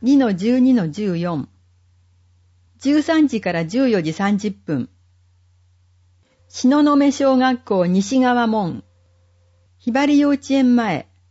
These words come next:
東雲二の四の十一。北砂小学校南門前。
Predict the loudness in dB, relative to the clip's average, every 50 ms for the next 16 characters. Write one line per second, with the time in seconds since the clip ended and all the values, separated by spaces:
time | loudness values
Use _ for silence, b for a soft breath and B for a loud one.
0 | _ _ _ _ _ _ _ _ _ -4 0 2 2 4 4 4 4 4 4 2
1 | 2 -2 -4 -8 _ _ 2 2 4 4 4 4 2 2 2 2 2 2 2 2
2 | 0 -4 -4 -6 -6 -4 -4 -4 -6 -8 -10 _ -12 -12 -12 -12 -14 _ _ _
3 | _ _ _ _ _ _ _ _ _ _ _ _ _ _ _ _ _ _ _ _
4 | _ _ _ -10 -4 -4 -2 -2 0 0 2 0 0 0 0 0 2 2 2 0
5 | 0 -2 -4 -4 -2 -2 0 0 0 0 0 2 2 2 2 2 2 0 0 -2
6 | -2 -2 -2 -4 -4 -6 -8 -10